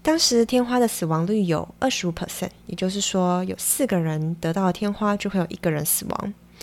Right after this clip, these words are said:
一开始疫苗的概念是人斗接种术，在古印度和中国约十世纪时，也就是唐朝的时候，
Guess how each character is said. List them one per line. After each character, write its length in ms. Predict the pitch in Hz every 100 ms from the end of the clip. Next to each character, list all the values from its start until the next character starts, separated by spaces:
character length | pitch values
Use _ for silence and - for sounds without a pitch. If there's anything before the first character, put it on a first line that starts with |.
| - - - - -
一 80 | 294
开 160 | 294
始 240 | 311 - -
疫 80 | 220
苗 160 | 190 170
的 80 |
概 160 | 170 185
念 160 | 180 175
是 320 | - 185 160
人 240 | 165 160
斗 160 | 233 214
接 160 | 196
种 100 | 185 180
术， 260 | - 175 - - - - - - -
在 160 | 269
古 180 | 226 160
印 160 | 202 196
度 160 | 208
和 320 | 185 - 214
中 180 | 185 208
国 200 | 202 170
约 120 | 170
十 160 | 175 -
世 160 | 175 233
纪 240 | - 226
时， 320 | 202 - 165 226 - -
也 60 |
就 120 | 170 165
是 160 | 175
唐 280 | 165 160 170
朝 240 | - 170
的 80 | 165
时 160 | 175 -
候， 240 | - 185